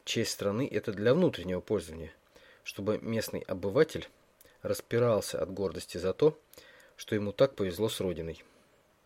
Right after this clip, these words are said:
Сотой части того, что тратится на спорт в этой несчастной стране, хватило бы, чтобы раскрутить сотню таких неприкаянных интеллектуальных бомжей, как я,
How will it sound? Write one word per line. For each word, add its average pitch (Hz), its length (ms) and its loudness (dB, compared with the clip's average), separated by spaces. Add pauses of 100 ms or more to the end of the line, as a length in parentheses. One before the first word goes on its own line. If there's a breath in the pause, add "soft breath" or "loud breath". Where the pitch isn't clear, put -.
(680 loud breath)
Сотой 156 320 4
части - 380 2
того, 117 400 2 (200)
что - 200 0
тратится 113 480 0
на 110 140 0
спорт - 500 -2 (920 loud breath)
в 110 100 0
этой 104 180 0
несчастной 98 400 -2
стране, 160 460 0 (180 loud breath)
хватило 139 460 2
бы, 147 100 -2
чтобы 135 400 4
раскрутить 127 680 -2 (320 loud breath)
сотню 156 500 4
таких - 520 -4 (380)
неприкаянных 117 840 -2 (1080)
интеллектуальных 120 680 4
бомжей, 107 440 0 (720 loud breath)
как - 260 2
я, 95 200 2